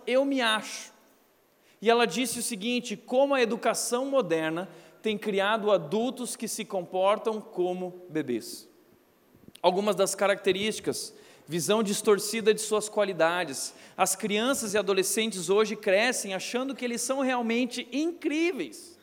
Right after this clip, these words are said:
Eles acham que eles são a última bolachinha recheada do pacote, que ninguém pode com eles,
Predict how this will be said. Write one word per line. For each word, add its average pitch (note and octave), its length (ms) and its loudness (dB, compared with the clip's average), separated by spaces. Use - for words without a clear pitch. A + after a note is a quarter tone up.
Eles B3 300 0
acham C#4 320 2
que C4 60 -4
eles A#3+ 160 0
são C4 220 0
a A#3 60 2
última D4 460 2
bolachinha A#3+ 480 0
recheada A3+ 640 -2
do A3+ 80 0
pacote, A3 580 2
que B3 120 -10
ninguém B3+ 500 -2
pode B3 400 -2
com A#3+ 180 -4
eles, A3 380 0